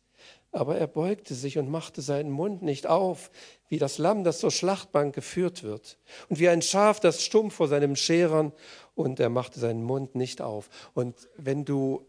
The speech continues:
Schmerzen erleidest, ich habe mich gestern ein bisschen verbrannt beim, äh, Pyramidenkerzen da einsetzen. Und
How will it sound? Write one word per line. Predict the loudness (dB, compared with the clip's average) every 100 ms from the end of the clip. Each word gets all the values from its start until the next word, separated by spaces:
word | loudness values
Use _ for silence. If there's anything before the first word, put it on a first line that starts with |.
| _ -10
Schmerzen | -8 -4 -4 -4 -6 -4
erleidest, | -4 -4 -6 -8 -12 -16 -20 _ _ _ _ _ _ _ _ _
ich | -4 -4
habe | -6
mich | -8 -10 _
gestern | -8 -6 -6 -6
ein | -8
bisschen | -8 -8 -8
verbrannt | -8 -6 -4 -4 -6 -10 -6
beim, | -4 -4 -10 -16 -20 -20 -20 _
äh, | -4 -4
Pyramidenkerzen | -6 -6 -4 -2 -4 -6 -8 -8 -8 -10 -8 -4
da | -4 -2
einsetzen. | -4 -4 -6 -8 -10 -12 -16 _ _ _
Und | -2